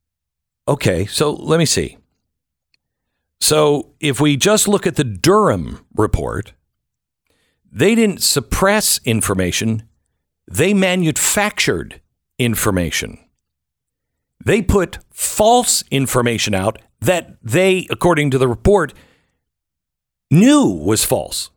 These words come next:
They knew it was coming from Hillary Clinton's campaign. None of them had any serious thought that these charges were true,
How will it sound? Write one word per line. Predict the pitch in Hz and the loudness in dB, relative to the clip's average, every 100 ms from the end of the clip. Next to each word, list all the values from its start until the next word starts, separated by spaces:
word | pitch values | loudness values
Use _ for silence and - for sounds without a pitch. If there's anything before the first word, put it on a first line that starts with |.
| _ _ _ _ _ _ _ _ - | _ _ _ _ _ _ _ _ -4
They | 170 | 0
knew | 175 175 196 220 | 2 4 6 6
it | 247 | 4
was | 226 233 | 2 0
coming | - 190 160 156 | 2 0 2 -2
from | 160 151 131 | -2 0 2
Hillary | 123 131 151 | 2 2 2
Clinton's | 165 135 127 113 - | 0 -2 0 -2 -2
campaign. | 123 117 117 80 85 127 _ _ _ _ _ _ _ _ _ _ _ _ | -2 -2 -2 -4 -6 -10 _ _ _ _ _ _ _ _ _ _ _ _
None | - 139 147 190 | -2 2 2 4
of | 254 190 | 2 2
them | 196 | 0
had | 175 151 135 | 0 0 -2
any | 135 165 185 196 | -2 0 0 0
serious | 180 - - - 240 233 226 208 - | 0 -2 0 2 4 4 2 0 0
thought | 170 151 147 | 2 2 0
that | 147 143 | -2 -2
these | 139 156 147 | 0 0 -2
charges | - 151 147 120 120 | 0 0 0 -2 -4
were | 110 113 98 | -2 -2 -4
true, | - - 190 151 85 127 185 | -4 2 4 4 2 -2 -4